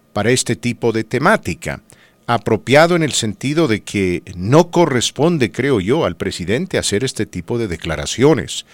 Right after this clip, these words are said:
Son declaraciones bastante duras. No es la primera vez que él hace esto. Y en España hay preocupación. Yo sé que en Latinoamérica a los españoles no los queremos mucho por la historia,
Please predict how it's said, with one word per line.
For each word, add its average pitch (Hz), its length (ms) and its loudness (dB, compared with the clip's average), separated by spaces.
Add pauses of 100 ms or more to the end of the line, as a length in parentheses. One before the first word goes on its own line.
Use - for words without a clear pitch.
(440)
Son 127 320 2
declaraciones 113 720 0
bastante 107 540 -6
duras. 92 640 -2 (360)
No 90 120 -4
es 113 80 -4
la 123 120 -2
primera 113 360 -2
vez 139 320 -2
que 104 100 -6
él 87 80 -4
hace 73 400 -4
esto. - 320 -10 (560)
Y 85 640 -2
en 95 100 -4
España 95 580 0
hay 92 140 0
preocupación. 92 880 -2
Yo 92 160 -2
sé 117 260 -2
que 110 120 -6
en 104 80 -4
Latinoamérica 110 840 -2
a 92 160 -8
los 98 240 -4
españoles 101 640 -2
no 123 140 2
los 120 180 -2
queremos 113 440 -6
mucho 143 460 -2 (460)
por 107 160 0
la 104 120 0
historia, 101 580 0